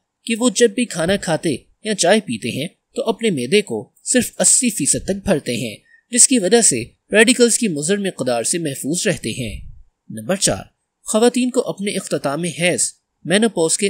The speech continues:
अयाम में ज्यादा एतदाल पसंद अलामात का सामना करना पड़ता है। इन अमूर की वजह से मर्द और औरत बाद जिंदगी भर जिनसी अज़ा की तवानाई की बड़ी सतह को बरकरार रख सकते हैं।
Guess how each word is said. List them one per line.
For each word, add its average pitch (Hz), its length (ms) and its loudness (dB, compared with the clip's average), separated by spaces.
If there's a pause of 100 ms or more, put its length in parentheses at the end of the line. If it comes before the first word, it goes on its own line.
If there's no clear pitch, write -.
अयाम 135 380 -2
में 101 160 -10 (360)
ज्यादा 220 300 2
एतदाल 156 480 0
पसंद 170 460 -2
अलामात 135 360 -4
का - 140 -6
सामना 110 360 -4
करना 143 300 -4
पड़ता 110 320 -6
है। 113 160 -4 (480)
इन 247 180 2
अमूर 208 280 0
की 214 140 -2
वजह 147 180 0
से 107 220 2 (320)
मर्द 208 300 0
और 202 220 -4
औरत 131 320 -4 (300)
बाद 190 280 2 (120)
जिंदगी 208 440 0
भर 160 280 0 (300)
जिनसी 214 420 0
अज़ा 160 280 -2
की 190 140 -6
तवानाई 139 440 -2
की 196 180 -6
बड़ी 147 280 -2
सतह 120 300 -2
को 160 180 -6
बरकरार 120 520 -6
रख 196 160 -6
सकते - 280 -6
हैं। 113 220 -8